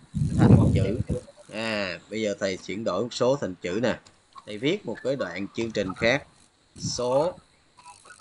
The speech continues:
thành chữ. Mình muốn ghi cái gì ghi ha. Số thành chữ. Đây là mình viết một cái đoạn code để tí nữa mình dùng. Lặp đi lặp lại. Cái đoạn code này là số thành chữ. Số tu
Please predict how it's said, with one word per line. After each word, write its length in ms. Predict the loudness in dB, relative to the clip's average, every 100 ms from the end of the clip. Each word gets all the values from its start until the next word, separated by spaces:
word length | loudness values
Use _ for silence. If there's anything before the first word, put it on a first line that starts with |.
| -20 _ _ -6
thành 200 | -2 2 2 2 -2 -10 _ -20 -12
chữ. 320 | -10 -8 -10 -12 _ _ _ _ _ _
Mình 200 | -14 -8
muốn 140 | -6 -2
ghi 160 | -2
cái 120 | -2 -2
gì 160 | -2 -2
ghi 200 | -2 0
ha. 320 | 0 0 -4 -18 -2 6 8 8 6 2 -4
Số 280 | -6 -4 -6
thành 160 | -8 -10 -10
chữ. 240 | -8 -8 -10 -14 -16 _ -14
Đây 220 | -6 -4
là 120 | -4
mình 280 | -6 -6 -6
viết 160 | -2 -2 -2
một 160 | -6 -2
cái 100 | -2
đoạn 200 | 2 6 8
code 220 | 8 4 -2 _ _ _ -14
để 140 | -12
tí 280 | -2 0 0
nữa 100 | -2
mình 160 | -4 -4
dùng. 260 | -4 -4 -8 _ -20 -20 -10
Lặp 140 | -8 -4
đi 140 | -4
lặp 120 | 0 4
lại. 300 | 6 8 6 6 2
Cái 60 |
đoạn 200 | -4 -4 0
code 240 | 0 0
này 100 | -4
là 140 | -4 -4
số 400 | 0 2 2 0
thành 140 | -6 -8
chữ. 240 | -8 -6 -8 -12 -18 -18 -20 -18 -12 -10
Số 300 | -8 -6 -6 2
tu 120 | 4